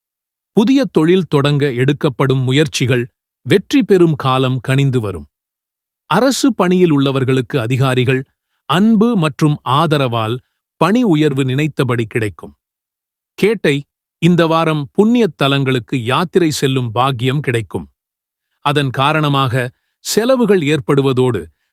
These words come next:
தேவையற்ற அலைச்சல்களும் ஏற்படும். வீண் மனஸ்தாபங்கள் தவிர்த்தால் வீட்டில் அமைதி நிலவும். திருமணம் ஆகாதவர்களுக்கு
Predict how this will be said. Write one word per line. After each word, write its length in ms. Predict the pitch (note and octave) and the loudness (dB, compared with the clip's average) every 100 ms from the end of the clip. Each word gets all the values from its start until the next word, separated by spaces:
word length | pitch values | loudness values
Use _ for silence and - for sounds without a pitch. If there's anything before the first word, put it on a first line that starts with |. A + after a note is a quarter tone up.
| _ | _
தேவையற்ற 800 | - E3+ G3+ G3 F3 D#3+ G3 G3+ | 0 2 4 2 2 0 -4 -2
அலைச்சல்களும் 720 | B2+ C3+ F3 - E3 C#3+ D3 D3 | -2 -2 -2 0 0 2 0 0
ஏற்படும். 480 | A#2+ - A#2+ E2 - _ _ _ _ _ _ _ | -4 -4 -6 -8 -14 _ _ _ _ _ _ _
வீண் 340 | C3 G#3 C4 A3+ | 0 2 4 2
மனஸ்தாபங்கள் 800 | E3+ G3 - F3+ E3 D#3 D3 C3 | 2 0 0 0 2 0 0 0
தவிர்த்தால் 500 | C3+ C#3 C3 C#3+ A#2 A#2+ _ _ | 0 -2 -2 -4 -4 -6 _ _
வீட்டில் 480 | - F3+ B3 - A#3 | -2 0 2 2 0
அமைதி 420 | - C#3 E3 D#3 | 0 0 0 2
நிலவும். 440 | C#3+ B2+ A#2+ F#2+ D2 _ _ _ _ _ _ _ | 0 0 -4 -6 -12 _ _ _ _ _ _ _
திருமணம் 460 | A3 C4+ B3+ A#3 A3 | 0 2 2 0 0
ஆகாதவர்களுக்கு 880 | D#3+ E3 F3 D#3 D3+ D3 C#3 - | -2 0 0 0 0 0 -2 -2